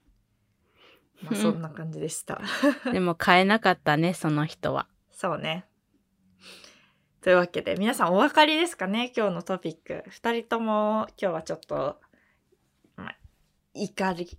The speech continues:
Speaker 1: 怒ったこと、アングリーなことについてちょっとシェアしてみましたけど、
Speaker 2: <laughs>
Speaker 1: 今日のトピックは、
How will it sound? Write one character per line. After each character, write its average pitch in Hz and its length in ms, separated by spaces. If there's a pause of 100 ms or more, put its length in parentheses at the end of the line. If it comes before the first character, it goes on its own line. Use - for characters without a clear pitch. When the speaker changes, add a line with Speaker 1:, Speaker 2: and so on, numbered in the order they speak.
Speaker 1:
怒 208 340
っ 233 180
た 156 100
こ 151 140
と、 156 180 (380)
ア 240 180
ン 220 160
グ 175 100
リ 170 120
ー - 20
な 165 140
こ - 140
と 175 220 (960)
に 175 100
つ 269 160
い 175 60
て 156 140
ち 175 80
ょ - 20
っ - 40
と 151 200
シ 175 140
ェ 160 80
ア - 20
し 147 140
て 151 120
み 156 60
ま 156 140
し - 80
た - 80
け - 100
ど、 - 240
Speaker 2:
<laughs> - 80
Speaker 1:
今 214 140
日 175 60
の 160 60
ト 190 140
ピ 180 140
ッ - 120
ク 170 120
は、 226 480